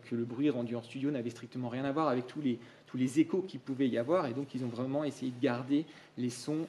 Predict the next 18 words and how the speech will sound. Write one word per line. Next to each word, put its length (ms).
euh, 80
directement, 720
euh, 80
de 140
la 120
scène 280
pour 160
pouvoir 240
les 100
remixer 500
et 40
les 160
intégrer, 560
euh, 180
à, 640
au 20
mixage 460
final. 280